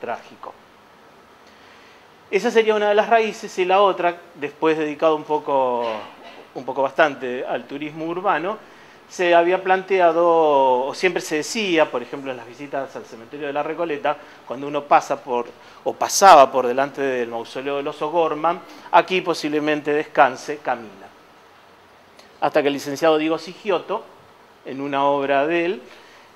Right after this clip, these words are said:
pone que Camila está en ese mausoleo desde mil ochocientos cincuenta y dos. Pero no mencionaba las fuentes. Entonces, como investigador, recurrí a la fuente que fue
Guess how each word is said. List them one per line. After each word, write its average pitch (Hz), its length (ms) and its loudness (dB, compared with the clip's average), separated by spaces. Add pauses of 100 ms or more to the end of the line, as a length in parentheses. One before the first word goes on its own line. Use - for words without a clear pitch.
(180)
pone 190 380 2
que 180 260 2
Camila 175 760 2
está 156 520 -2 (200)
en 131 160 -12
ese 135 320 -10
mausoleo 190 880 -2
desde 143 220 -10
mil 147 140 -10
ochocientos 156 440 -10
cincuenta 139 560 -8
y 117 60 -12
dos. 101 300 -18 (1040)
Pero 175 160 0
no 175 100 2
mencionaba 170 540 4
las 147 240 4
fuentes. 131 720 -10 (140)
Entonces, 135 640 -8 (560)
como 139 220 -4
investigador, 175 880 4 (100)
recurrí 143 300 -4
a 156 60 2
la 175 100 0
fuente 214 300 -4
que 214 100 -4
fue 170 340 -2